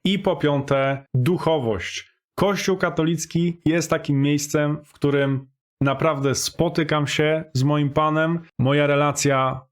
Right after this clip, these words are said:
z Nim pogłębia się, rozwija, a różni mistrzowie życia duchowego katoliccy, z tego co widzę, obserwuję, em, rozeznaję, widzę, że prowadzą mnie w dobrym kierunku. I właśnie dlatego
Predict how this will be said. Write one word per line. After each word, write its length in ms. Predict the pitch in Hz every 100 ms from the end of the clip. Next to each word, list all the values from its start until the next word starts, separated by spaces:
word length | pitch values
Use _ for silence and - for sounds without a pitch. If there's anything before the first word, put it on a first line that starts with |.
| -
z 180 | 110
Nim 460 | 135 135 120 107 92 -
pogłębia 640 | 131 110 147 160 151 147
się, 340 | 127 135 123 143
rozwija, 840 | 143 120 110 113 139 147 160 180 180 -
a 240 | 123 139
różni 760 | 147 147 151 131 143 147 139 - -
mistrzowie 1080 | 143 156 - - - 170 165 156 170 170 170 _
życia 300 | 127 147 147
duchowego 500 | 139 131 127 139 143
katoliccy, 800 | 147 127 117 120 - - 127 123 123 -
z 160 | -
tego 280 | - 147 147
co 400 | 147 135 127 117
widzę, 320 | 101 123 131 131
obserwuję, 800 | 117 - 117 104 123 123 127 131 -
em, 500 | 139 110 101 101 98 92
rozeznaję, 920 | - 120 127 131 110 117 113 110 110 110 _ _ -
widzę, 260 | 127 123
że 120 | 113 117
prowadzą 580 | - 127 127 123 117
mnie 360 | 110 104 101 104 - _
w 80 | 110
dobrym 560 | 107 107 104 98 95 110 -
kierunku. 500 | 117 107 95 104 95 -
I 80 | 143
właśnie 320 | 170 151 180
dlatego 720 | 175 175 185 196 202 202 -